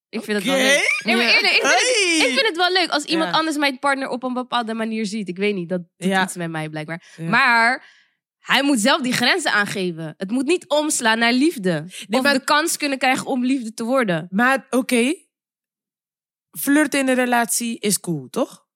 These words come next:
Speaker 2: Zeg jij.
Speaker 1: Iedereen flirt, toch?
Speaker 2: Oké, nou, ja, maar kijk, ik kan gewoon zeggen, oké, dat kan. Maar heel veel mensen vinden dat al van, "No, dat is de grens." Maar voor
Speaker 1: Nee.
Speaker 2: jou, waar is, wat is, eh, waar ligt de grens met flirten?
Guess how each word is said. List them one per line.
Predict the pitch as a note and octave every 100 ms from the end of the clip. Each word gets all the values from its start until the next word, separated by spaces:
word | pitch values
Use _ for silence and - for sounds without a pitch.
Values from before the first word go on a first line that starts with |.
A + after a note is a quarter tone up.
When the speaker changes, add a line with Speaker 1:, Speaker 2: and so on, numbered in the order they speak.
| _
Speaker 2:
Zeg | - F3 -
jij. | F4+
Speaker 1:
Iedereen | - A#4+
flirt, | - D4 C4
toch? | C4 C#4+ -
Speaker 2:
Oké, | F#3+ F#3 - E3+
nou, | E3+ F#3+ G#3+ G3+
ja, | G3 F#3+ A#3
maar | G3+ G3
kijk, | G3 F#3 G#3+
ik | A3
kan | G#3+
gewoon | A3+ A3
zeggen, | G3 F#3 G3+
oké, | - G3+ D#3+
dat | E3+ E3+
kan. | - A3+ D3+
Maar | E3
heel | F3
veel | G#3+
mensen | G3+ F#3 E3+
vinden | F#3+ F3+ E3
dat | - -
al | E3 E3
van, | E3 F3
"No, | F#3+
dat | F3+ E3+
is | D#3+
de | G3+
grens." | E3 G#3+ E3 D3+ - - -
Maar | G#3
voor | F3 F3+
Speaker 1:
Nee. |
Speaker 2:
jou, | C4 A3+ G3
waar | C4+ E4+
is, | E4 - - -
wat | F3 C4+ E4+
is, | D4+ -
eh, | - - - E3+ -
waar | - E3+ C4 D#4
ligt | D4+ C#4+
de | G#3
grens | G#3 D4 D4
met | C4 G#3+
flirten? | - D4 D#4 C#4 - C#3+